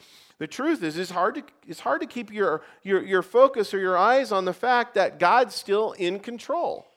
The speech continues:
Matter of fact, everything in us in that moment goes, "God, where are you? Do you not see what's going on here?" As if the thing that we're going through or the, the, the, the, the, the, the,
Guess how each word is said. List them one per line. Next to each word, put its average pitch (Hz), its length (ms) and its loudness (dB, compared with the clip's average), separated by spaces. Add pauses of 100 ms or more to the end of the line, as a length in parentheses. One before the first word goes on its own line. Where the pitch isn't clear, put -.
(300)
Matter 202 240 0
of 247 60 -6
fact, 220 240 2
everything 226 640 -2
in 240 300 -2
us 202 180 -2
in 226 240 -6
that 196 220 0
moment 220 500 2
goes, 190 340 4 (380)
"God, 214 480 8
where 240 540 4 (100)
are 262 240 8
you? 202 220 -4
Do 170 160 -4
you 226 240 -2
not 233 340 4
see 269 420 -6
what's 220 300 0
going 208 380 -2
on 254 320 2
here?" 139 380 -6 (1800)
As 170 160 2
if 196 260 0 (320)
the 165 120 -8
thing 190 260 -2
that 151 180 -2
we're 147 120 -8
going 170 320 0
through 151 260 -8
or 135 80 -2
the, 123 140 -8 (300)
the, 151 140 0
the, 135 200 -8
the, 139 200 -4
the, 147 280 -4
the, 135 200 -4
the, 143 240 -6